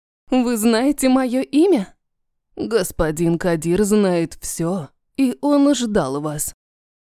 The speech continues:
Тогда мое сердце затрепетало в предвкушении знакомства с необычным мужчиной.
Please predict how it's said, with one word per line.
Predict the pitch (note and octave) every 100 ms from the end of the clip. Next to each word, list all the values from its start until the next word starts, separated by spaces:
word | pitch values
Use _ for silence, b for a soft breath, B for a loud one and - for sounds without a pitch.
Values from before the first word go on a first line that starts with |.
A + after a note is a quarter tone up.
| _
Тогда | - A#3+ A3 G3+ C4+
мое | C#4 A#3+ A3+
сердце | A3+ G#3+ A#3 -
затрепетало | G3+ G3 G#3 - G3+ - C4 G#3+
в | F3
предвкушении | - B3 - A#3+ - C4+ C4 B3
знакомства | G#3+ G#3+ - C4 C4+ - A#3+
с | A#3+
необычным | A3 A3 A3 - G#3+ G#3
мужчиной. | F#3+ F3 - D#3+ D#3 D#3